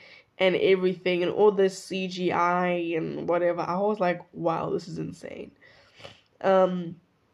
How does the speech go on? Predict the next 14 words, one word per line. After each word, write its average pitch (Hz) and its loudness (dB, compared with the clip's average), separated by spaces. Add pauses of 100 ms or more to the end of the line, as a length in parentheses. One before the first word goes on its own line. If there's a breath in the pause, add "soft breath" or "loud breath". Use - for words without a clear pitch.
(460)
but 208 0
finish 277 0
Secret 247 2
Invasion, 196 2 (500 soft breath)
eh, 233 2 (800 loud breath)
I'm 247 4
gonna 214 6
leave 180 0
it 185 0
to 196 -2
the 185 2
professionals 170 -6
to 170 -4 (600 loud breath)
tell 185 4